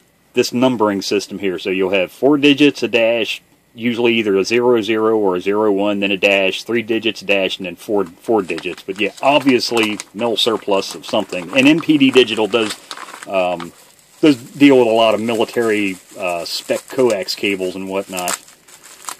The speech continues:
Let's actually see what the heck's in here. Huh. It looks like a... Is that a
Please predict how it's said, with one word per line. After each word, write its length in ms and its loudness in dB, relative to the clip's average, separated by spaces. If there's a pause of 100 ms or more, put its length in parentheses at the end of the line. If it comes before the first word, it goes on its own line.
(240)
Let's 220 -12
actually 300 -2
see 200 -8
what 160 -8
the 60 -12
heck's 260 -10
in 120 -12
here. 300 -16 (1300)
Huh. 180 4 (1400)
It 120 -6
looks 240 0
like 220 0
a... 340 -2 (1120)
Is 140 -14
that 120 -14
a 80 -12